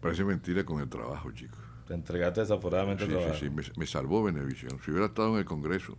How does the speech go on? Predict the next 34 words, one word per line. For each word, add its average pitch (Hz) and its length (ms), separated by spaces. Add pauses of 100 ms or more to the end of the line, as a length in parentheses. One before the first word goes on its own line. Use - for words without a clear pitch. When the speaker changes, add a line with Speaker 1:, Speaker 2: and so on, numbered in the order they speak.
(680)
Speaker 1:
yo 73 140
creo 85 180
que 85 100
no 73 160
resisto 78 420
la 67 120
prueba, 60 380 (340)
porque 71 240
el 69 60
Congreso 71 380
de - 60
Trabajo 71 300
es 123 60
distinto, 143 420
como 64 220
tú 78 140
sabes, 80 320
¿no? 143 140 (500)
No 87 120
es, 98 140
no 92 80
es 92 60
que, - 200
no 87 120
es 87 60
que 120 100
tienes 98 260
tú 107 140
una 104 280
labor 85 280
física - 520
que - 100
hacer, 73 280
¿no? 71 240